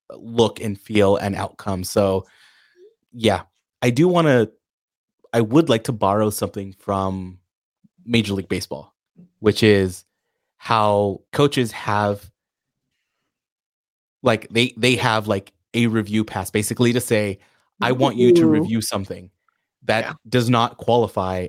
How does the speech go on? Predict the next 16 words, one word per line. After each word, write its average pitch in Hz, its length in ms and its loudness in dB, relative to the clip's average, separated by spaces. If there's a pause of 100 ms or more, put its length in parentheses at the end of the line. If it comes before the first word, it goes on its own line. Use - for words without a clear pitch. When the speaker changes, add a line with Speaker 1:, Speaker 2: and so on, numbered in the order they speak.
Speaker 1:
as 101 200 -6
a 95 60 -6
V 98 280 -8
A - 20 -2
R 95 120 -4
review 95 240 -4
because 107 280 -4
I 127 180 2
think 117 280 -2
you 107 80 -12
guys 101 220 0
got 90 220 -8
this - 200 -14
wrong." 101 280 -4 (420)
And 131 400 0 (220)
I 101 260 -4